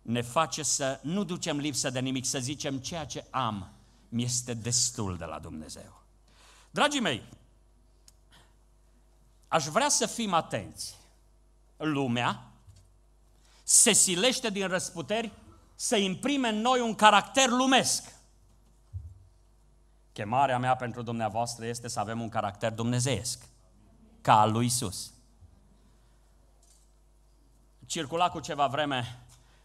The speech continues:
în urmă, pe e-mail-uri, uh,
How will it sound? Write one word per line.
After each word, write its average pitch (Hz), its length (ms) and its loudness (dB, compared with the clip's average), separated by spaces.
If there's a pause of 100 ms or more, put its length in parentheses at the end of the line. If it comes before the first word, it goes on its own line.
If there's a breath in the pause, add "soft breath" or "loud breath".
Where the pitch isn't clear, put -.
în 127 180 -2
urmă, 147 540 -2 (1700)
pe 135 100 -6
e-mail-uri, 127 600 -4 (1400 loud breath)
uh, 98 380 -4